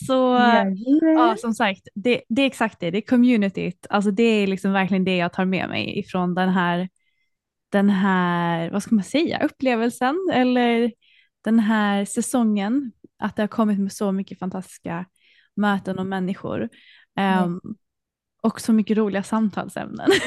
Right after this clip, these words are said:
Speaker 1: <laughs>
Speaker 2: Eller hur?
Speaker 1: Också så mycket så här, alltså ändå mycket tårar, mycket utveckling skulle jag nog
Speaker 2: Ja,
Speaker 1: säga. Utveckling
Speaker 2: ja.
Speaker 1: och
Speaker 2: Alltså, vi båda har ju gått igenom otroligt mycket under de här månaderna.
Speaker 1: Ja.
Speaker 2: Allt ifrån bara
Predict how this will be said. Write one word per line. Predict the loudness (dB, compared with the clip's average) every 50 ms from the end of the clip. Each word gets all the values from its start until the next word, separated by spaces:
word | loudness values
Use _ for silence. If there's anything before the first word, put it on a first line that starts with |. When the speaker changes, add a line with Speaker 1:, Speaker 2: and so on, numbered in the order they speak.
| 0 0
Speaker 1:
<laughs> | 0 0 0 _ _ 0
Speaker 2:
Eller | 2 4 6 6 6 6 6
hur? | 6 4 6 6 6 6 6
Speaker 1:
Också | 4 4
så | 2 2
mycket | 0 -2 -4 _ _ -14 -10 -4
så | 0
här, | 2 2 2 2 2 2 0 0 -2 -6 -16 -20 -20 -20 -20 _ _ _ -2
alltså | -2 0 0 0
ändå | 0 2 2 2 2 2 2
mycket | 2 2 0 0 -4 -6
tårar, | 0 0 2 4 4 4 4 4 4 4 4
mycket | 4 4 4 2 0 0 2 2 2 0 -2 -10 -20 -20 -20 -18 _ 0
utveckling | 0 0 0 -2 -4 -4 -4 -4 -4 -10 -6 -4 -2 -2 -2 -4 -6 -8 -8 -10 -10
skulle | -12 -6 -4 -2 0
jag | 2
nog | 2 2
Speaker 2:
Ja, | 2 2 0
Speaker 1:
säga. | 0 -2 -2 -2 -2 -4 -6 -8
Utveckling | -12 -10 -8 -6 -4 -2
Speaker 2:
ja. | 0 2 4 6 6 8 8 6 4 2
Speaker 1:
och | 0 -8 -14 -14 -2 0 0
Speaker 2:
Alltså, | 0 2 2
vi | 2 2 0
båda | 2 2 2 2 2 2 2 2
har | 2 2 2
ju | 2
gått | 0 -4 -4 -4
igenom | -4 -4 -4 -4 -6 -6 -6 -6 -8 -8 -10 -14 _ _ _
otroligt | -10 -10 -8 0 2 2 4 4 2 0 0
mycket | -2 -2 -2 -2 -2 0 0
under | 0 0
de | 0 0
här | 0
månaderna. | 0 -2 -2 -2 -2 -2 -4 -4 -2 0 0 -2 -2 -6 _ _ _ _ _ _ _
Speaker 1:
Ja. | _ -2 0 0 0 -2 -4 -8 -14 _ _
Speaker 2:
Allt | 2 2 2 2 2 -2
ifrån | -6 -8 -6 -6 -2 -2 -2 -2 -2
bara | -2 0 0 0 0 0 -2 -4 -6 -8